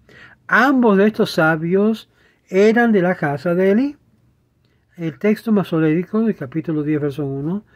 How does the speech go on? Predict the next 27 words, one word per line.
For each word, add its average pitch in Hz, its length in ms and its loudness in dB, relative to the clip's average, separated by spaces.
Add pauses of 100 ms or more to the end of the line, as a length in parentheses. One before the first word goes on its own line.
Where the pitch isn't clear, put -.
(340)
relata 208 640 2
la, 190 260 2
el 170 100 2
agradecimiento 165 840 0
que 170 140 -2
Rabba 160 520 -2 (300)
Jilla 202 480 0 (380)
Ba'arba 180 760 0
en 151 120 -4
su 202 140 -4
oración 202 420 0
hacían 196 340 -2
por 175 220 -6 (320)
Rabba 185 320 2
Kahana, 202 560 2 (260)
que 175 140 -6
vivió 175 600 0
hasta 175 360 -6
que 170 180 -8
las - 300 -6
uñas 208 600 -2 (320)
llegaron 180 460 0
a 175 80 0
ser 190 360 -4
así, 180 680 -4 (420)
em, 151 760 -4 (680)
ro-, 160 240 -16